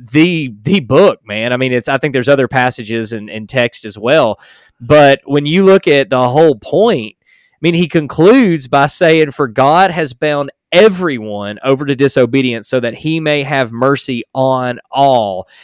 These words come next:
And earlier he made the point that just through Adam, you know, is, is all have sinned, so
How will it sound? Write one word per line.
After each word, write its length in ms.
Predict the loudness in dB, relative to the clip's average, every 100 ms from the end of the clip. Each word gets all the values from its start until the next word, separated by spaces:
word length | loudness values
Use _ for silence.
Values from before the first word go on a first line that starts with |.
| _
And 160 | -6 -6
earlier 520 | 0 4 4 4 4 2
he 120 | -2
made 220 | -2 -2
the 80 | -4
point 320 | -4 -4 -2
that 120 | -4
just 300 | -4 -4 -2
through 200 | -2 0
Adam, 520 | 0 0 -2 -4 -10 _ _ _ _ _
you 140 | -6
know, 240 | -2 0 -2
is, 240 | -4 -8
is 200 | -14 -14 -6
all 240 | 0 2
have 200 | 2 0
sinned, 500 | -4 -6 -4 -4 -8
so 220 | -6 -4